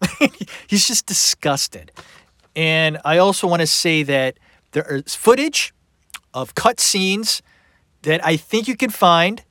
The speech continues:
You gotta look for 'em. And there's extended scenes of River dealing with this part in the movie, uh, just standing there, feeling something. And you get to see River, uh,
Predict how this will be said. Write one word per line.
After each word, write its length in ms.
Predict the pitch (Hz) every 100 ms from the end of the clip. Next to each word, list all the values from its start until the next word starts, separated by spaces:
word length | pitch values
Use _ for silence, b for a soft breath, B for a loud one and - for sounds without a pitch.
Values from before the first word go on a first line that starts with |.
| -
You 80 | 120
gotta 160 | 175
look 180 | 196 165
for 240 | - 147
'em. 140 | 151 185 _ _ b b b b b _
And 240 | 156 160 156
there's 200 | 156 151
extended 460 | - - 190 226
scenes 500 | - 196 185 180 170
of 260 | 147 107 113
River 380 | 170 180 185 170
dealing 480 | 156 170 160 101 - _ _ _ _ _ -
with 180 | 151 -
this 160 | 143
part 520 | - - 160 143 92 _ _ _ _ _ _ _ -
in 80 | 131
the 60 |
movie, 440 | 135 156 120 90 - B B -
uh, 140 | 107 -
just 240 | 139 160
standing 540 | - - 151 147 127 110
there, 320 | 85 80 _ _ b b b -
feeling 680 | - 226 214 180 147 95 -
something. 520 | - 143 113 107 78 _ b b b b _ -
And 140 | 165
you 80 | 165
get 140 | 175
to 80 | 180
see 260 | - 190 160
River, 520 | 143 160 139 104 95
uh, 300 | 110 101